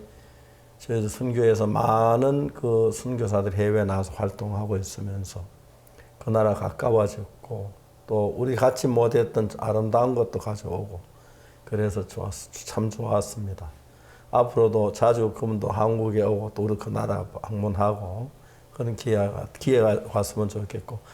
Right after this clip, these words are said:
한국도 한 번씩 오라 그러십시오. 오면은 한국 김치도 먹어보고 <laughs> 또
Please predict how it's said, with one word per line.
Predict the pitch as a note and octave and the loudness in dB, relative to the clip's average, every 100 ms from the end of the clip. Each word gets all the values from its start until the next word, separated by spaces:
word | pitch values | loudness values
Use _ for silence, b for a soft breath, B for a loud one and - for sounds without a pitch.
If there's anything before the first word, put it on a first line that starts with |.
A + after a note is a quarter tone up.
| b b b | b b b
한국도 | C#3+ E3 E3 E3 | 6 6 6 4
한 | D3 C#3+ | 4 6
번씩 | C3+ D3+ | 4 4
오라 | C3+ D3+ C#3+ | 8 8 8
그러십시오. | C3+ C3 - - - A#2+ G2+ | 6 4 0 -6 0 0 2
오면은 | B2+ C3+ B2+ A#2 A#2 A#2 A2 G2+ - b b b - | 2 2 2 2 2 2 2 -2 -8 b b b -4
한국 | A2 G#2+ G#2 | -2 -2 -6
김치도 | - C#3 - - A#2 | -6 -4 -4 -2 0
먹어보고 | A#2+ A2 G#2 G#2 G#2+ A#2 A2+ G#2+ - | 2 2 0 -2 -2 -6 -4 -4 -6
<laughs> | - | -2
또 | B2+ B2 - | 0 0 0